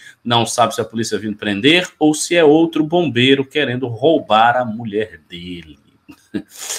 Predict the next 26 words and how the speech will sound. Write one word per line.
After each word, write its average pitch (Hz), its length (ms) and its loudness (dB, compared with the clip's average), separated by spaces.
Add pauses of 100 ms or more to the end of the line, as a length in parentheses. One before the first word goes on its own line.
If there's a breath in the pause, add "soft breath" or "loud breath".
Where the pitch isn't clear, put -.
(340 loud breath)
Rafael 143 480 4
Barlatti 135 520 4
deu 135 120 0
vinte 123 200 -6
reais. 101 420 -2
Você 170 260 0
viu 214 160 0
que - 80 -10
vazou 156 380 2
o 143 40 6
áudio 147 300 4
do 135 80 -2
Lira 131 300 2
hoje 120 180 0
na 107 120 -4
Câmara 113 260 -8
falando 107 260 -8
assim? 127 320 -8
"O 123 40 -12
Marcel 123 420 -2
é 127 40 -2
o 131 80 -4
futuro 123 440 -14
do 117 100 -20
P 104 200 -10 (100)
T. 92 220 -8